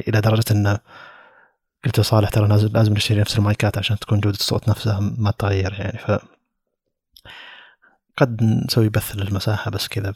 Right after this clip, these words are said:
بشكل عام، أساسًا إنك لا تقدر تسمع لنا بشكل مباشر. قد يكون هذا الشيء غير واقعي يعني، ما،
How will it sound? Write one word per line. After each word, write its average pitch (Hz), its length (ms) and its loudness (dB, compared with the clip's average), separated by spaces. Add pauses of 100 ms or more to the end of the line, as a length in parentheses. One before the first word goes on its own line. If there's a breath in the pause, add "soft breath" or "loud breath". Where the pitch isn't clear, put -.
بشكل - 360 -8
عام، 104 320 -2
أساسًا 104 260 -4
إنك 104 240 -8
لا 104 60 -4
تقدر 101 220 -4
تسمع 101 340 -4
لنا 101 100 -2
بشكل 107 260 -2
مباشر. - 400 -10 (1400 loud breath)
قد 113 140 4
يكون 110 200 2
هذا 92 80 2
الشيء 98 360 -2 (460)
غير 110 160 2
واقعي 98 340 -2
يعني، 98 200 -6
ما، 117 140 -2